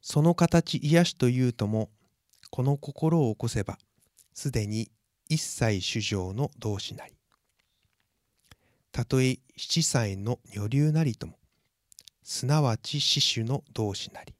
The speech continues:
衆生の自負なり。何にを論ずることなかれ。これ、仏道極妙の法則なり。」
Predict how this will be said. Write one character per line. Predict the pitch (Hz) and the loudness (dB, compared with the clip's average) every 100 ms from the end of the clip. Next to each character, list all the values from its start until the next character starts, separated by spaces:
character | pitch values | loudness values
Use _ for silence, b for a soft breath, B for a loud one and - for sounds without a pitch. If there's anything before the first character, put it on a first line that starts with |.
| _ _ _ _ _ _ _ _ _ _ _ | _ _ _ _ _ _ _ _ _ _ _
衆 | - - 123 | -8 -2 -2
生 | 117 127 117 | 0 0 0
の | 123 147 | -2 -4
自 | - 123 | -4 -6
負 | - | -6
な | 127 - | -12 -12
り。 | - _ _ _ _ _ _ _ _ _ _ _ - B B B | -16 _ _ _ _ _ _ _ _ _ _ _ -20 B B B
何 | 131 139 151 | 0 2 2
に | 127 110 | 2 2
を | 127 - | 0 -2
論 | 110 120 123 | -2 -2 0
ず | 123 | -2
る | 113 | -2
こ | - 98 | -4 -8
と | 90 | -8
な | 90 | -10
か | - 101 | -6 -8
れ。 | - _ _ _ _ _ _ | -8 _ _ _ _ _ _
こ | - 107 | -8 -4
れ、 | 113 - _ _ _ | -4 -6 _ _ _
仏 | 110 113 - | -10 -8 -6
道 | 151 127 101 - | -2 -2 -2 -6
極 | 95 - 139 | -12 -6 -4
妙 | 139 135 123 | -2 -2 -2
の | 151 | -4
法 | 185 - 101 | -4 -6 -8
則 | 92 - - - | -8 -10 -14 -18
な | |
り。」 | - | -18